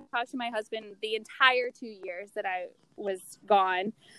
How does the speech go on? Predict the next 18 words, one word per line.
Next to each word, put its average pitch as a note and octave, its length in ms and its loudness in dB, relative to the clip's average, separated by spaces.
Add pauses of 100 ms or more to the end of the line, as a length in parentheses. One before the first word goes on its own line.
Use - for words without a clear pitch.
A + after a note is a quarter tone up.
(360)
And C4 280 10
he C#4+ 80 2
kinda C#4 280 2
just D4+ 200 -8
kept C#4+ 260 -4
appearing, C4 680 -4
and B3 180 -6
I A3+ 120 -6
was A3+ 140 -10
like, G#3+ 200 -8
"Something D#4+ 600 -4 (100)
is A3+ 200 -2
drawing A#3 520 6
me A3+ 260 0 (100)
home." G#3 340 2
And, A3+ 140 -4
like, A#3 180 2 (220)
that A#3+ 300 4